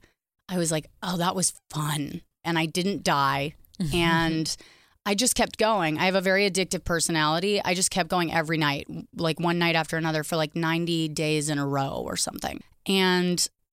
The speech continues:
Speaker 1: I wasn't gonna be serious about it. I was like, "This isn't gonna be my life. This is just fun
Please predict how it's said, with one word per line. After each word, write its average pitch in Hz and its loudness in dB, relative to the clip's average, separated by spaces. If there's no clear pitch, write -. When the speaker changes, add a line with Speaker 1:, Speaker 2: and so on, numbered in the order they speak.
Speaker 1:
I 202 2
wasn't 208 0
gonna 220 0
be 208 0
serious 190 2
about 190 2
it. 185 2
I 170 4
was 165 -2
like, 165 -2
"This 185 0
isn't 190 -2
gonna 196 0
be 180 0
my 170 2
life. 151 0
This 180 0
is 190 -4
just 196 0
fun 165 -2